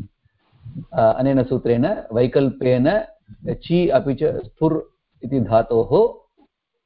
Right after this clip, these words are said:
अ, एचः स्थाने आत् आदेशः भवति नौ परे इति। आ आदेशः स्फुर् हेतुमति च इत्यनेन स्फुर्योः निच् विधीयते पुगन्तलघुपदस्य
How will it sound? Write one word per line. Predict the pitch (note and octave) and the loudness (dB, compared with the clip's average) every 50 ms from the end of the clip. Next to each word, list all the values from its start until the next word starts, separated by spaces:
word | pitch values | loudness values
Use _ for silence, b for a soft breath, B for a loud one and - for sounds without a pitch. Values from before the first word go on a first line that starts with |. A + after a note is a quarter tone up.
| _ _ _ | _ _ _
अ, | - B2 A2+ A2 G#2+ G#2+ G#2 G#2 G#2 G2+ G2+ G2+ G2+ | -4 0 2 2 2 2 0 -2 -2 -4 -4 -4 -2
एचः | G#2 A#2+ C#3 C#3+ C#3+ C#3+ A#2+ B2+ | -2 0 -2 -2 -2 -2 -4 -4
स्थाने | A2+ - - B2+ A#2 A#2 B2+ D#3 - - - - | -4 -2 -2 -2 0 0 -2 -2 -4 -6 -8 -4
आत् | A2+ A#2 C3 C3+ - - - - - A#2+ | 0 2 2 2 0 -4 -20 -12 -6 -2
आदेशः | A#2 A2+ G#2+ A2+ A2+ - - A#2 F#2+ A2 A2 | -2 -2 -2 -2 -4 -4 -6 -6 -2 0 -2
भवति | G2+ F2 G#2 G#2+ G#2 G2+ - C#3+ F3 - - - _ _ _ - | -2 -2 -2 -4 -4 -2 -2 -4 -4 -4 -6 -10 _ _ _ -4
नौ | A#2+ A#2 A#2+ A#2 A2 | 0 2 2 2 2
परे | - - G#2+ G#2 A2+ A#2+ A#2+ - _ - - - _ - - - _ _ _ _ _ _ _ - | 0 -2 -2 0 -2 -2 -4 -6 _ -20 -20 -20 _ -20 -20 -20 _ _ _ _ _ _ _ -12
इति। | A#2+ - - - - _ _ _ - - B2 | -10 -10 -10 -12 -14 _ _ _ -8 -2 2
आ | B2 | 2
आदेशः | B2+ B2 A2+ A2+ A2 A2+ G#2+ - B2 A2 A2 C#3 - - | 4 4 4 2 2 0 -2 -4 -2 -2 0 0 0 0
स्फुर् | - - - - D3 C#3+ C3+ - - - - - - - | -2 -2 0 0 0 0 0 -2 -8 -16 -20 -4 0 2
हेतुमति | C#3 C#3 C#3+ C3 B2 G#2 A#2 | 2 4 2 0 -2 -2 -4
च | - - | -2 -2
इत्यनेन | C3+ B2+ A#2+ G2 - A#2+ A2+ A2+ A#2 C3+ C#3+ | -2 -2 -2 -2 -4 -4 -4 -2 -2 -4 -6
स्फुर्योः | C#3 - - C#3 B2 A#2+ A2+ G#2+ A2+ A2 G#2+ - - _ _ - | -8 -8 -4 -2 0 0 0 0 0 -2 -4 -4 -8 _ _ -4
निच् | A2+ B2 C#3+ C#3 - | -2 0 0 0 -2
विधीयते | - A2 G#2 A2+ A2 - C3 C#3+ | -2 0 0 0 0 -2 -4 -4
पुगन्तलघुपदस्य | C3 A#2 B2+ B2 B2 B2 A2+ G#2+ A2 A2+ A2 - - A2+ G#2 | -2 -2 -2 0 0 0 0 0 -2 -2 -4 -4 -4 -6 -4